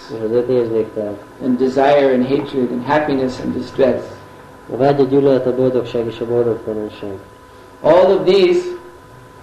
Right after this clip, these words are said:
Speaker 2: have their original and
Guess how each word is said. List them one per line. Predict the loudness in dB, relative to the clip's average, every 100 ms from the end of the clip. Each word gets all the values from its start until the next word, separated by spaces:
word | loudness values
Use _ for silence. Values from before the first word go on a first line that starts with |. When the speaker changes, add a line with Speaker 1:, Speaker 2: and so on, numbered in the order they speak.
| -20 -20 -20 -20 -20 -20 -20 -12 0
Speaker 2:
have | 2 4
their | 2 2 0 0
original | 0 0 0 2 4 2 -2 -10 -20 -20 -20 -20 -20 -20 -20 -6
and | -4